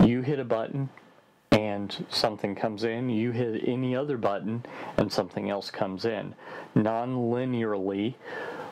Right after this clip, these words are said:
while most people might go one, two, three, four, they could very easily go two, four, three, one, or any combination thereof. So that's something pretty neat.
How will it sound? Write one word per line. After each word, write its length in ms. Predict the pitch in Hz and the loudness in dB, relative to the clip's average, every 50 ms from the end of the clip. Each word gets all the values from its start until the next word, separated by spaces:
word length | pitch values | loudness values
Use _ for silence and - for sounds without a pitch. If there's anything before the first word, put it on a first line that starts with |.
| - - | 0 2
while 260 | - 101 104 107 101 98 | 2 4 2 2 0 -2
most 300 | 101 101 101 101 - - | -2 -2 -2 -4 -4 -2
people 260 | - 110 - - 101 | -2 -2 -2 -2 0
might 300 | 101 101 98 98 87 - | 0 2 0 0 -2 0
go 160 | - 104 95 | 0 0 0
one, 320 | 95 92 92 95 92 92 | 0 0 0 -2 -2 -4
two, 200 | 87 - - 98 | -6 -2 -2 -2
three, 280 | 95 - - - 101 95 | -2 0 0 0 0 0
four, 520 | 90 - - 165 170 175 170 170 170 165 - - - - - - - - - - - - - - - | -4 2 2 2 2 4 0 0 0 -2 -4 -10 -16 -14 -12 -12 -12 -14 -14 -6 -6 -6 -6 -4 2
they 140 | - 214 - | 2 2 2
could 360 | - - 107 95 95 92 - - | 2 0 -2 0 0 -6 -8 -8
very 480 | 180 - - 135 107 110 101 101 107 107 | -4 0 0 2 4 4 2 2 0 2
easily 420 | 101 101 104 107 110 98 98 98 | 2 2 2 2 2 0 0 2
go 180 | 95 104 95 95 - | 2 0 0 0 -4
two, 260 | - - - 113 107 | -2 0 0 0 0
four, 280 | 101 - - 107 101 98 | 0 0 0 2 2 0
three, 340 | - - - 113 110 101 101 | -6 -2 0 0 0 2 0
one, 560 | 95 98 120 147 160 160 170 170 175 170 175 | 0 0 0 0 0 0 0 0 0 0 0
or 640 | - - - 92 95 98 98 98 95 - - - - - - - - - - - - - - - - - - - | 0 -2 -2 -2 0 0 0 0 0 0 0 -2 -2 -8 -20 -20 -20 -20 -20 -20 -20 -18 -8 -6 -4 0 4 4
any 220 | 131 120 123 123 | 4 4 4 0
combination 680 | 113 - 120 110 101 95 95 98 92 90 - - 98 92 | 0 0 0 0 0 -2 -2 -2 -4 -6 -4 -6 -4 -4
thereof. 440 | 92 - - 87 92 - - - - - | -2 -2 -2 -2 -2 -2 -4 -6 -8 -4
So 340 | - - 113 98 95 95 - - - - - - - - | 2 2 2 2 0 -4 -8 -10 -8 -8 -8 -8 -2 4
that's 260 | - 117 120 117 - - | 4 4 4 4 0 -2
something 320 | 131 107 98 - 101 92 | -2 -2 0 -2 -4 -4
pretty 300 | - - 107 95 92 98 | -2 -2 -2 -2 0 -2
neat. 320 | 98 101 101 98 - - | 0 0 0 -2 -4 -6